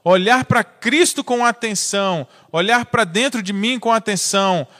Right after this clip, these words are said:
olhar para o meu contexto com atenção,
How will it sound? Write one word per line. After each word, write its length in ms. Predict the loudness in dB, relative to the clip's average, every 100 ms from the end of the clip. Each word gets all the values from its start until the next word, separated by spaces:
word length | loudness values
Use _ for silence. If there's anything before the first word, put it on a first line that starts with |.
| _
olhar 300 | -2 2 2
para 140 | 0 -2
o 20 |
meu 180 | 0 -2
contexto 760 | -2 -4 -4 0 2 0 -6
com 240 | -6 -4 -2
atenção, 880 | -4 -4 -6 -4 -2 0 -2 -6